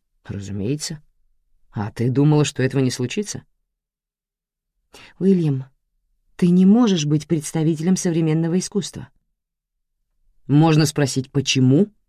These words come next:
Его резкий тон предвещал настоящую ссору. «Потому что, надеюсь, этот журнал наймет меня в качестве постоянного автора. Я несколько недель подряд говорила тебе об этом.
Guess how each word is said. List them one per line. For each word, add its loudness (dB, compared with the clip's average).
Его -4
резкий -4
тон 0
предвещал -4
настоящую -6
ссору. -14
«Потому 4
что, 4
надеюсь, 4
этот 0
журнал 2
наймет 4
меня 4
в -18
качестве -2
постоянного 0
автора. -4
Я 4
несколько 6
недель 6
подряд 0
говорила 4
тебе -2
об -2
этом. -6